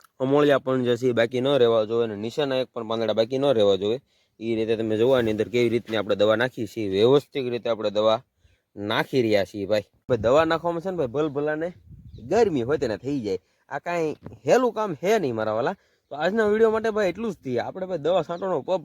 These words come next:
માથે છે યાર, બહુ ભાર લાગી રહ્યો છે. તો વીડિયોને પણ અહીંયા આપણે પૂરો કરી દઈએ. વીડિયો સારો લાગ્યો તમને તો લાઈક ઠોકો, અહીંથી વધારે સારો લાગ્યો તો સબસ્ક્રાઇબ કરો, અહીંથી વધારે સારો લાગ્યો તો પાછો શેર કરી ગયો. મળીએ બીજા નવા વીડિયોમાં, નવા અંદાજમાં.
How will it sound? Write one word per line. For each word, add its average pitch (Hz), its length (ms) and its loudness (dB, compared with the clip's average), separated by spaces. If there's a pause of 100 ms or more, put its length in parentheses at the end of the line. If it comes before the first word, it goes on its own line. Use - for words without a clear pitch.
માથે 160 280 0
છે 170 140 -4
યાર, 135 140 4
બહુ 165 240 2
ભાર 127 220 6
લાગી 175 240 2
રહ્યો 117 280 -2
છે. 117 80 -6 (320)
તો 131 60 -8 (100)
વીડિયોને 247 360 2
પણ 233 160 -2
અહીંયા 226 180 -2
આપણે 208 220 -4
પૂરો 202 240 2
કરી 175 160 -4
દઈએ. 131 260 -4
વીડિયો 202 220 2
સારો 240 120 2
લાગ્યો 247 240 2
તમને 254 220 -4 (380)
તો 127 40 -10 (100)
લાઈક 202 220 0
ઠોકો, 175 300 0
અહીંથી 196 320 2
વધારે 233 200 4
સારો 240 200 0
લાગ્યો 247 200 2 (200)
તો 156 80 -10
સબસ્ક્રાઇબ 220 500 -2
કરો, 151 140 0
અહીંથી 233 320 2
વધારે 233 160 4
સારો 233 120 -4
લાગ્યો 240 200 -4
તો 247 60 -14
પાછો 262 220 -4
શેર 294 160 -2 (140)
કરી 269 280 -6
ગયો. 160 140 2
મળીએ 277 260 0
બીજા 285 180 2
નવા 269 160 4
વીડિયોમાં, 233 380 -2 (540)
નવા 147 400 4
અંદાજમાં. 175 480 -2